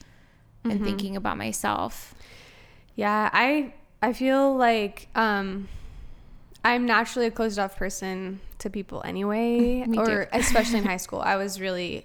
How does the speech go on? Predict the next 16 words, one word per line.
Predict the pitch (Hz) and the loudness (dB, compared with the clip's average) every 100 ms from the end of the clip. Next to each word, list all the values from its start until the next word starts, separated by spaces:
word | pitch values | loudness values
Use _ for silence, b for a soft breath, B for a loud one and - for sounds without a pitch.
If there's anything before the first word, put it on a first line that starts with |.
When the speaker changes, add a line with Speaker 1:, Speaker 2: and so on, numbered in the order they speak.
| - | -8
Speaker 2:
untrusting, | 196 196 185 - - 349 359 B B B B | -8 -6 -6 -8 -10 -12 -12 B B B B
even | 254 285 | 2 6
though | 320 | 6
I | |
had | 294 285 | 8 6
a | 269 | 6
lot | 240 226 | 4 4
of | 202 196 - - | 2 -4 -16 -10
shallow | - 202 196 196 | 0 2 2 0
friendships. | 190 185 185 180 | -4 -4 -6 -4
So, | - 214 208 196 B B B B | 2 4 4 2 B B B B
but | 226 247 - | 2 2 2
for | - 247 | -4 0
me, | 233 262 269 | 2 2 2
I | 226 | 2
just | 208 214 - - | 0 -2 -4 -8